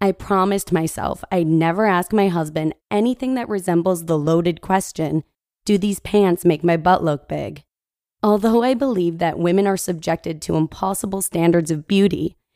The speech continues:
that could lead any reasonable woman to feel insecure about her appearance,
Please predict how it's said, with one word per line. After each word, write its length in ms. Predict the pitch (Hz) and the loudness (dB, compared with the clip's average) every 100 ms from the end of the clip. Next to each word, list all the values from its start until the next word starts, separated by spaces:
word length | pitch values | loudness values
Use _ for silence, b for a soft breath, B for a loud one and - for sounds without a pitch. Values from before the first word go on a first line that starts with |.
| _ - | _ -2
that 160 | 190 | 0
could 200 | 202 175 | 0 2
lead 240 | 202 196 - - | 2 0 -4 -2
any 260 | 202 233 240 | 2 4 4
reasonable 560 | 208 202 202 185 170 | 2 2 2 4 4
woman 320 | 160 175 165 160 | 4 4 4 2
to 100 | 165 | 0
feel 260 | 170 165 | 0 0
insecure 560 | 175 185 - - 196 180 | 0 -2 -4 -6 0 2
about 320 | 151 160 160 | 2 2 2
her 100 | 165 | 0
appearance, 720 | 147 - 165 175 220 240 - | -2 -2 -2 0 -2 -6 -14